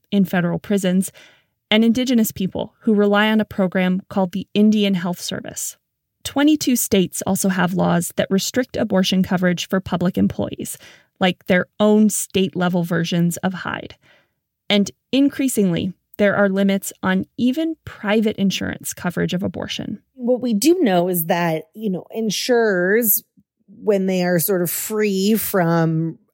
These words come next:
Speaker 2: these restrictive policies and laws, are inclined to cover abortion care. And in the A C A, abortion coverage was really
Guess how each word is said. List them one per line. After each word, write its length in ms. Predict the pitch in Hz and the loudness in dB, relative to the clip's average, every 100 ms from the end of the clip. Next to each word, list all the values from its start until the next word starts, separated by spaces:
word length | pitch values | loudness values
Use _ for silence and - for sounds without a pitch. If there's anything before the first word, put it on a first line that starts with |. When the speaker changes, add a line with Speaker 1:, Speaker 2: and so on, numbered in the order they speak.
| _ - | _ -14
Speaker 2:
these 320 | 160 185 156 | -2 0 2
restrictive 540 | 170 - - 165 175 | 0 0 -2 -4 -4
policies 560 | - 175 165 147 165 151 | -2 -2 -2 -2 -2 0
and 160 | 151 156 | 0 0
laws, 480 | 139 147 180 220 190 - | 0 0 0 0 -2 -4
are 240 | 185 185 | -4 -4
inclined 680 | 170 160 180 143 151 277 262 | -6 -6 -2 -2 0 -2 -2
to 240 | 202 202 | -2 -2
cover 400 | 160 175 151 151 | -2 -4 -2 -2
abortion 520 | 147 135 127 - 113 131 | -4 -6 -8 -8 -12 -12
care. 460 | - 127 107 151 - _ _ _ _ | -10 -8 -8 -10 -12 _ _ _ _
And 420 | 214 208 180 185 214 | -2 0 2 0 0
in 220 | - 190 | 0 0
the 100 | 185 | 0
A 160 | 165 170 | -4 -2
C 360 | - 175 185 | 0 0 2
A, 440 | 185 175 165 165 160 | 2 2 0 -2 -4
abortion 480 | 180 156 185 170 190 | -6 -2 0 0 -2
coverage 460 | 160 175 160 160 156 | 0 0 0 -4 -2
was 240 | 160 147 | -2 -2
really 580 | 156 175 160 151 151 | 0 2 2 0 -2